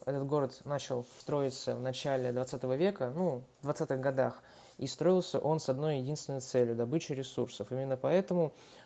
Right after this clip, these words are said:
об какой-то инфраструктуре речь не шла. Поэтому, э, все, кому надо, все, кто хочет учиться,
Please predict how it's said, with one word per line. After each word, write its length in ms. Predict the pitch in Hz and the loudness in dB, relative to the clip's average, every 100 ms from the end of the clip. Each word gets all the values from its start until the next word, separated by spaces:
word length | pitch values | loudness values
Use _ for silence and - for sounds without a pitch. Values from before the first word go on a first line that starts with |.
| - | -8
об 120 | - | -6
какой-то 380 | - 156 156 135 | -2 0 2 2
инфраструктуре 880 | 131 139 139 127 131 131 180 180 131 | -2 -4 -6 -4 -4 2 4 4 4
речь 320 | 147 - - - | 0 -2 -12 -10
не 120 | 139 | -8
шла. 380 | 135 - 123 117 - - - | -4 2 2 2 -6 -20 -2
Поэтому, 560 | 123 143 143 135 135 131 - - - - - | 0 0 0 -2 -2 -4 -12 -20 -20 -20 -4
э, 320 | 131 131 127 127 | 0 2 0 -2
все, 260 | - 160 | 0 2
кому 240 | 147 135 135 | 4 0 2
надо, 480 | 165 202 175 165 - | 2 4 4 2 -4
все, 220 | - - | -10 -6
кто 180 | 139 131 | -2 0
хочет 320 | 131 143 - | 0 -2 -4
учиться, 640 | 123 - 190 - 143 117 | -10 -8 -10 -4 -4 -4